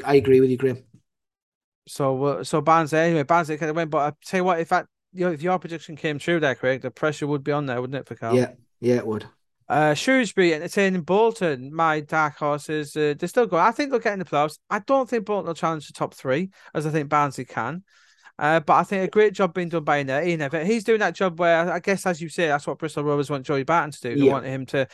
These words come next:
Speaker 2: get promoted and then become playoffs next year. Um, and obviously Bolton are getting the, obviously, benefits of not having the manager kicking off on the sideline every week as well, which I'm sure they're happy about. <laughs> Um, Shrewsbury Town.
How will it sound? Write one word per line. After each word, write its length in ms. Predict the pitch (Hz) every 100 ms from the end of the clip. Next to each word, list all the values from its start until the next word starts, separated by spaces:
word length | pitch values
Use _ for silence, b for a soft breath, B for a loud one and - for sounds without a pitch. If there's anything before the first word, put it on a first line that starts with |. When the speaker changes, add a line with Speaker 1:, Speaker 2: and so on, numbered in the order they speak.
| b
Speaker 2:
get 160 | 180 170
promoted 340 | 151 135 156 B B
and 120 | 135
then 140 | 147 143
become 200 | 143 143
playoffs 300 | 156 139 -
next 180 | 127 -
year. 200 | 117 110 b b b b -
Um, 480 | 123 123 123 120 - b _ _ _ _
and 160 | 143 143
obviously 300 | 143 143 147
Bolton 340 | 165 160 151
are 40 |
getting 460 | 139 147 139 135 127
the, 240 | 139 135
obviously, 300 | 131 127 -
benefits 480 | 131 147 139 139 -
of 60 | 135
not 120 | 110
having 180 | 123 131
the 40 |
manager 280 | 131 131 127
kicking 240 | - 151 127
off 140 | 123
on 100 | 131
the 60 | 135
sideline 480 | 185 196 139 113 110
every 160 | 117
week 180 | 117 113
as 100 | 123
well, 160 | 156 127
which 140 | -
I'm 60 | 127
sure 180 | 147
they're 140 | 131 120
happy 260 | 120 120
about. 260 | 123 131 147 B B
<laughs> 180 | B -
Um, 300 | 147 165 160
Shrewsbury 520 | 135 - 208 175 175
Town. 440 | 151 156 151 151